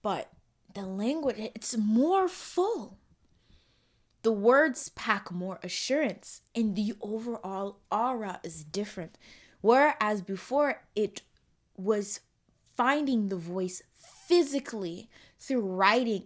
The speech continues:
and expressing it that way. It's now become the voice being found and translating it into writing. How do I do that? <laughs> How do I do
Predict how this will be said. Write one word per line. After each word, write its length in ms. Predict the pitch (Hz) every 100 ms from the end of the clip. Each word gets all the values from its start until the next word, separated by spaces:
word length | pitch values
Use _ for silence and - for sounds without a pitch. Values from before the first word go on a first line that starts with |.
| -
and 120 | 202
expressing 880 | 175 - - - - 254 277 233 180
it 240 | 170 - -
that 340 | 165 185 127 -
way. 320 | 165 160 196 - - - -
It's 200 | 233 -
now 280 | 226 240 277
become 440 | 262 - 240 208
the 80 | 185
voice 520 | 170 175 240 269 -
being 320 | 202 208 190
found 840 | 180 - - 262 277 170 175 214 240 - - _
and 180 | 233 220
translating 880 | - - 254 254 269 254 233 226 214
it 120 | 208 -
into 360 | 220 220 226
writing. 640 | 185 156 190 196 175 160 - - -
How 200 | 247 214
do 120 | 190
I 100 | 160
do 140 | 160
that? 260 | 156 143 - - - - _
<laughs> 240 | - 659 719 339 - 440 427 - - -
How 160 | 277
do 100 | 359
I 160 | 349 370
do 240 | 330 403